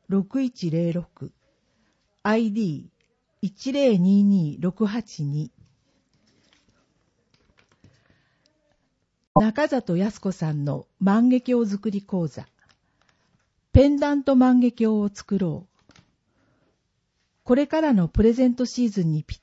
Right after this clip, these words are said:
たりのペンダント万華鏡を作ります。シンプルな装いにはアクセントに、ちょっと改まった装いには、その魅力をさらに引き出してくれる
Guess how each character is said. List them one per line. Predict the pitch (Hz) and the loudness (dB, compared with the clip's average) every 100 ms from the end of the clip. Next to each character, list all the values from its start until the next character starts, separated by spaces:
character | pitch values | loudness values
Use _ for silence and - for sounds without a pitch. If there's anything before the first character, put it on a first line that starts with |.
| - | -6
た | 208 | -4
り | 175 | -2
の | 139 143 _ _ _ _ - | -4 -8 _ _ _ _ 2
ペ | 247 | 4
ン | 277 | 4
ダ | 269 269 | 2 0
ン | 254 | 0
ト | 254 | 0
万 | 233 240 | 0 2
華 | 233 226 | 0 0
鏡 | 214 208 | -2 -2
を | 196 196 | -4 -6
作 | - | -8
り | 175 165 | -6 -4
ま | 156 | -6
す。 | 175 - _ _ _ _ _ _ _ _ _ _ | -8 -16 _ _ _ _ _ _ _ _ _ _
シ | - - 294 | -16 -8 -8
ン | 311 | -4
プ | 233 | 0
ル | 208 | 2
な | 175 160 | 2 0
装 | 170 - 196 190 | -4 -2 -2 0
い | 190 | 0
に | 185 | -2
は | 151 147 - _ _ | -4 -6 -12 _ _
ア | - 240 | -8 -8
ク | - | -6
セ | 190 | -4
ン | 160 | -4
ト | - | -4
に、 | 139 127 - _ _ _ _ _ _ - | -10 -10 -16 _ _ _ _ _ _ -10
ち | 320 | -8
ょ | |
っ | 339 | -6
と | - | -2
改 | 185 185 220 254 | -2 0 -2 0
ま | 240 | 0
っ | |
た | 233 - | -2 -4
装 | 156 160 - 180 175 | -4 -4 -4 -4 -2
い | 175 | -4
に | 165 | -4
は、 | 147 151 - _ _ _ _ | -6 -8 -14 _ _ _ _
そ | - | 0
の | 220 247 | 4 6
魅 | 247 | 4
力 | 240 240 233 | 2 -2 -2
を | 226 | -4
さ | - | -4
ら | 285 277 | -4 -2
に | 170 | -2
引 | |
き | 139 - | -4 -4
出 | 214 220 | -4 -4
し | |
て | - 156 | -6 -12
く | - | -8
れ | 151 | -8
る | 147 143 | -6 -8